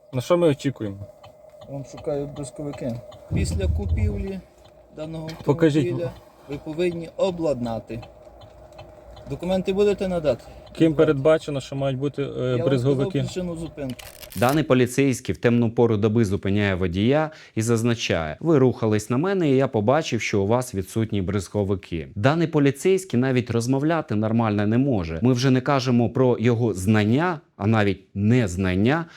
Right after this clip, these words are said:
Speaker 3: чинного законодавства України. І це цілий капітан поліції.
Speaker 2: Якщо воно є, значить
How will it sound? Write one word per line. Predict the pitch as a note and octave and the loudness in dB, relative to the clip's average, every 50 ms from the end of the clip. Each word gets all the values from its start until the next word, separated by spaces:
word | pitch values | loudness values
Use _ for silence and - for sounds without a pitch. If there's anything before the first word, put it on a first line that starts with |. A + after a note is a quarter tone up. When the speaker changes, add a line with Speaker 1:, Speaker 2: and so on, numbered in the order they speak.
| - - | -20 -18
Speaker 3:
чинного | _ - - A#2+ C3 D3+ D3+ A#2 G#2 G#2 | _ -4 0 0 2 2 2 2 0 0
законодавства | F2 F#2+ F#2 - G2+ F#2+ F#2+ F2+ F#2+ F#2 E2+ E2 - - F2+ E2+ - - | 0 -2 -2 -2 -2 -2 0 0 0 -2 -2 -4 -6 -8 -8 -8 -4 -2
України. | G#2+ G2+ - - A#2 A2+ G#2 F#2 E2 D#2+ D#2+ - - | -2 -2 0 2 2 4 4 2 0 -2 -6 -6 -6
І | G2+ G2 | -6 -6
це | - - - G2+ F2 - - _ | -4 -2 -2 -2 -2 -2 -6 _
цілий | - - - B2 C#3 D#3 D#3+ D#3 C#3+ | -10 0 2 4 4 6 6 4 2
капітан | - - B2 A#2 A#2 B2+ A2+ - - A#2 B2+ B2+ A2+ | 2 0 0 0 2 -2 -2 0 0 0 2 0 -2
поліції. | A#2 B2 A#2+ A#2+ A#2 G2 F2 - - - - E2 D#2 D2 D2 - - - - - - - - - | 0 0 2 2 2 2 0 -4 -8 -10 -10 -8 -10 -10 -12 -16 -18 -20 -20 -20 -18 -14 -12 -10
Speaker 2:
Якщо | D3+ - - - - F#3+ F3+ | -10 -10 -10 -6 -4 -2 -2
воно | F3 F#3 F#3 F#3 F#3 F#3 F#3 | -2 -2 -2 0 0 0 0
є, | F#3 F#3 G3+ G#3 G#3 G3 F3 D#3+ | 0 0 0 0 2 2 0 0
значить | D#3 D#3+ D#3+ D#3 - - D#3+ | -4 -8 -10 -10 -10 -12 -14